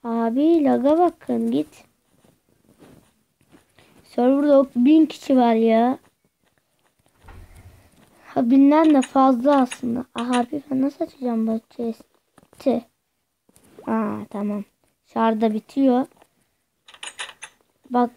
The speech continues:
bizi inat. Açamıyorum. Bakın. Benim aklıma fikir geldi. Bom, düşmedik lan.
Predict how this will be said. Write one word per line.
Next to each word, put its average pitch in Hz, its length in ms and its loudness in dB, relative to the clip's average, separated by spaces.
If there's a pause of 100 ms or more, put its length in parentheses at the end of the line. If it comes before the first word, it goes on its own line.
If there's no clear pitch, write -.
bizi 240 320 -4 (720)
inat. 247 680 -2 (640)
Açamıyorum. 269 1080 2 (4000)
Bakın. 240 400 -6 (640)
Benim 247 220 0
aklıma 226 280 -4
fikir - 260 -14
geldi. - 240 -14 (200)
Bom, 320 220 -2 (180)
düşmedik 269 500 -8
lan. 320 180 -6